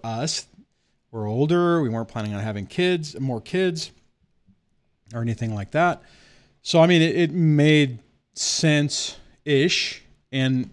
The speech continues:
in my situation or in our particular scenario. But I really feel for you guys who are a little bit younger, who are like, "You know what? I wanna have a solid relationship. I wanna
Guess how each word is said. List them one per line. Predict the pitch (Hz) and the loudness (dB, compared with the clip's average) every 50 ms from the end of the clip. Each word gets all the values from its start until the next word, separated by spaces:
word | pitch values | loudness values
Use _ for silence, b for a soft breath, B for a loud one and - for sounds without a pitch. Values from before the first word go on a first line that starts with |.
| - | -8
in | 131 127 120 117 117 113 110 107 104 - | -6 -4 -4 -2 -2 -4 -4 -6 -8 -12
my | - 113 113 113 113 113 117 | -16 -10 -6 -4 -4 -2 -4
situation | - - - 117 104 - - 98 92 90 92 95 - - 147 170 | -4 -4 -6 -8 -8 -8 -8 -6 -4 -4 -4 -6 -6 -6 -6 -4
or | 143 110 104 | -4 -4 -4
in | 92 87 - | -6 -8 -8
our | - 95 90 95 | -8 -8 -8 -8
particular | - - - - 107 98 - 90 90 90 | -8 -12 -16 -16 -14 -12 -12 -12 -12 -10
scenario. | - - 101 85 85 82 82 85 92 117 143 b b b b b b b b b b _ | -10 -10 -10 -10 -10 -10 -10 -8 -8 -10 -10 b b b b b b b b b b _
But | 131 120 | -2 0
I | 165 | 2
really | 226 285 294 269 247 | 2 2 2 0 0
feel | - - - 170 214 262 | 0 0 0 2 2 0
for | - - 175 | 0 -2 -4
you | 156 135 127 120 | -2 -2 -2 -2
guys | 120 120 107 110 113 127 120 | -2 0 0 0 -2 -2 -4
who | - 135 127 | -4 -4 -4
are | |
a | 123 | -2
little | 120 120 127 | -2 -2 -2
bit | 123 143 139 | -2 -2 -2
younger, | 135 131 127 127 123 131 139 151 139 | -2 -2 -2 -2 -2 -2 -2 -2 -2
who | 117 131 123 120 113 110 | 0 0 0 0 0 0
are | 113 | 0
like, | 107 101 - - | -2 -2 -2 -2
"You | 139 | -2
know | 170 185 | -2 0
what? | 180 190 190 147 | 0 0 0 0
I | 127 202 | 0 0
wanna | 240 - 107 101 | 0 -2 -4 -4
have | 82 117 110 110 107 | -4 -4 -4 -4 -4
a | 101 | -6
solid | - - 131 123 143 139 120 | -6 -2 -2 0 0 0 0
relationship. | 123 123 139 165 135 139 117 - 131 120 - | -2 -2 -2 -2 -2 -2 -4 -2 -4 -2 0
I | 117 120 147 | 0 0 0
wanna | 151 156 151 135 127 120 | 0 0 -2 -2 -2 -4